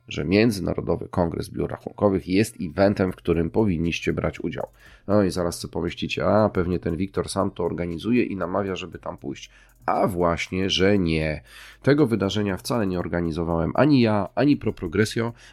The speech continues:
natomiast z przyjemnością je wsparliśmy, a ja występowałem tutaj na tym wydarzeniu w roli moderatora, e, różnych paneli dyskusyjnych oraz konferencjera.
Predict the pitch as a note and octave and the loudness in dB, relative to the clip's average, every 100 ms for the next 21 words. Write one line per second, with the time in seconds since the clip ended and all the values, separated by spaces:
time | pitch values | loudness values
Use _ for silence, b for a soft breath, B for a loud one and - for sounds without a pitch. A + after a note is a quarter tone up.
0 | - G2 G#2 G2 - - C3 G#2+ G2 G2 | -4 -2 0 0 -2 -4 2 2 2 -2
1 | - E2+ E2 D2+ - - A#2+ G2 G2+ - | -4 -4 -4 -6 -10 -4 -4 -2 -2 0
2 | G2+ F#2 F2 F2 F#2 F#2 - E2 E2+ F2+ | 0 0 0 0 -2 -6 -6 -6 -2 2
3 | F#2 E2+ - - E2 E2 F2+ D2 E2+ D#2+ | 2 2 -2 -6 -4 -4 -4 -4 -4 -2
4 | F2 F2 D#2 E2 F2 E2+ E2+ F#2+ A2 F2+ | -2 -2 -4 -2 -2 0 2 4 4 2
5 | E2+ - G2 G2+ G2 B B B - F#2+ | 0 0 2 2 0 B B B -6 -2
6 | F#2 F2+ G#2 G2+ F2 - E2+ F2 E2 D#2+ | 2 2 2 2 -2 -2 0 0 0 -4
7 | - - G2 D#3 D3 G2 - A2 G2 F#2+ | -8 -8 -2 0 2 -2 0 0 2 0
8 | - - - D#3+ - F2+ D#2+ D#2+ - C2+ | -2 -8 -2 -2 2 0 0 -2 -4 -4
9 | - | -4